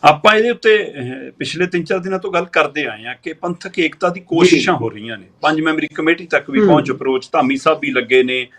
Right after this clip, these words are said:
Speaker 1: ਸੁਖਬੀਰ ਬਾਦਲ ਰਾਹੀਂ ਵੀ ਸੁਨੇਹੇ ਜਾ ਰਹੇ ਨੇ, ਬੀਬੀ ਹਰਸਿਮਰਤ ਨੇ ਵੀ ਕਈਆਂ ਨੂੰ ਫੋਨ ਫੋਨ ਕੀਤੇ ਨੇ, ਹੈਂ, ਬਾਕੀ ਤਰ੍ਹਾਂ ਵੀ। ਸੋ ਬਲਵਿੰਦਰ ਸਿੰਘ ਭੁੰਦੜ ਵੀ ਉਸ ਭੂਮਿਕਾ 'ਚ ਆਉਂਦੇ ਨੇ। ਉਹ ਪਹਿਲਾਂ ਵੀ
Speaker 2: ਹੂੰ।
Speaker 1: ਇੱਕ ਵਾਰ ਪ੍ਰੈਸ ਕਾਨਫਰੰਸ 'ਚ ਕਹਿ ਚੁੱਕੇ ਨੇ,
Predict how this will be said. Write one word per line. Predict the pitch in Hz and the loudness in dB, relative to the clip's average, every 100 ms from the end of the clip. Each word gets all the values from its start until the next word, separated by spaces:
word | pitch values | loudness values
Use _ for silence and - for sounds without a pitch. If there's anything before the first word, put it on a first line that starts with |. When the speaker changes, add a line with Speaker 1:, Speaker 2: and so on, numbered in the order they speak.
| _ - | _ -20
Speaker 1:
ਸੁਖਬੀਰ | - 147 127 | -4 -2 2
ਬਾਦਲ | 131 139 139 | 2 2 0
ਰਾਹੀਂ | 139 139 | 0 0
ਵੀ | 131 | -4
ਸੁਨੇਹੇ | 131 131 131 | -2 0 0
ਜਾ | 123 123 | 2 0
ਰਹੇ | 127 127 | 0 -2
ਨੇ, | 131 | -4
ਬੀਬੀ | 123 131 127 | -6 -4 -4
ਹਰਸਿਮਰਤ | 117 156 135 135 135 | -4 -4 -6 -6 -6
ਨੇ | 135 | -8
ਵੀ | 127 | -6
ਕਈਆਂ | 143 147 | -6 -6
ਨੂੰ | 135 | -6
ਫੋਨ | 127 120 | -6 -6
ਫੋਨ | 123 135 | -6 -6
ਕੀਤੇ | 139 - 147 | -8 -4 -4
ਨੇ, | 147 - - 143 | -4 -10 -4 2
ਹੈਂ, | 143 131 123 | 2 2 -2
ਬਾਕੀ | 131 131 170 | -4 -2 -6
ਤਰ੍ਹਾਂ | 160 143 | -6 -6
ਵੀ। | 131 135 _ _ | -6 -10 _ _
ਸੋ | - 202 | -2 0
ਬਲਵਿੰਦਰ | 185 202 214 | 0 -2 -2
ਸਿੰਘ | 262 240 | -2 -4
ਭੁੰਦੜ | 233 180 190 | -2 0 0
ਵੀ | 196 | 0
ਉਸ | 156 - | -2 -2
ਭੂਮਿਕਾ | 156 120 113 | -6 -4 -6
'ਚ | 110 | -6
ਆਉਂਦੇ | 101 101 | -10 -12
ਨੇ। | 95 _ _ _ _ _ _ _ | -14 _ _ _ _ _ _ _
ਉਹ | 151 | -2
ਪਹਿਲਾਂ | 147 196 220 | 2 2 0
ਵੀ | 190 180 | -2 0
Speaker 2:
ਹੂੰ। | 202 165 127 | 2 4 2
Speaker 1:
ਇੱਕ | 143 | 0
ਵਾਰ | 165 | 0
ਪ੍ਰੈਸ | - 147 | 0 -4
ਕਾਨਫਰੰਸ | - 151 139 143 | -4 -8 -6 -8
'ਚ | - | -6
ਕਹਿ | 156 | -6
ਚੁੱਕੇ | 160 147 147 | -6 -8 -6
ਨੇ, | 143 143 | -6 -10